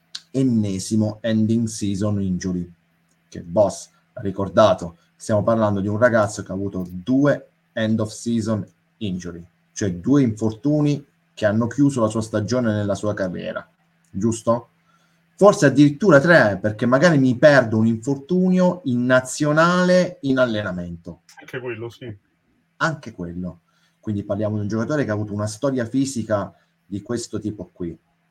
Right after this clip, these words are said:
Speaker 1: Nell'anno del titolo, accanto, certo, accanto a Van Dijk, va bene, ma nell'anno del titolo lui era perfetto anche da centrale. Il Liverpool era imperforabile dietro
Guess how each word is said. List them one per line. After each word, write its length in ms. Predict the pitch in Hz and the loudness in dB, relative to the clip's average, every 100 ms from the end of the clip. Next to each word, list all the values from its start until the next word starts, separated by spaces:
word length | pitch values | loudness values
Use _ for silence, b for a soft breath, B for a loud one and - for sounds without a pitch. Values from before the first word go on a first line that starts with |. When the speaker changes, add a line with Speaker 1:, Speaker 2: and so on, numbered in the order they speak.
| _ _ _ _ | _ _ _ _
Speaker 1:
Nell'anno 640 | 110 127 131 165 175 151 | 0 2 2 4 4 2
del 260 | 127 113 - | 0 -2 -4
titolo, 600 | 127 101 107 107 117 - _ | -12 -8 -4 -2 -4 -8 _
accanto, 640 | 110 110 - 143 143 - | -12 -8 -2 -2 -2 -8
certo, 360 | - 127 - - | -8 -8 -8 -16
accanto 440 | - - 101 98 | -12 -6 -6 -4
a 40 | 101 | 0
Van 180 | 165 | 0
Dijk, 420 | 190 - 85 - _ | 2 -2 -6 -16 _
va 80 | 90 | -10
bene, 400 | 90 127 90 85 _ _ | 0 2 2 -6 _ _
ma 120 | 98 | -6
nell'anno 460 | 107 110 135 143 110 | -4 -2 0 0 -2
del 200 | 104 - | -4 -8
titolo 520 | 92 85 85 92 90 | -10 -10 -10 -12 -14
lui 380 | - 113 139 131 - | -6 0 0 -2 -6
era 220 | 104 92 | -10 -10
perfetto 1000 | - 117 110 _ 147 151 - - 156 - | -4 -4 -4 _ -2 -2 -6 -8 -8 -10
anche 400 | 117 123 135 131 | -6 -6 -6 -6
da 140 | 113 110 | -4 -4
centrale. 720 | 113 101 - 90 85 90 - _ _ | -4 -8 -6 -6 -6 -8 -10 _ _
Il 180 | 110 | -6
Liverpool 580 | 110 135 131 110 - 110 | -4 -2 -4 -8 -6 -2
era 200 | 104 101 | -2 -2
imperforabile 1200 | 104 117 117 _ 131 131 - 139 110 85 - 90 | -2 -2 -6 _ -4 -4 -4 0 0 -2 -8 -8
dietro 500 | 87 95 90 87 85 | -6 -6 -6 -10 -16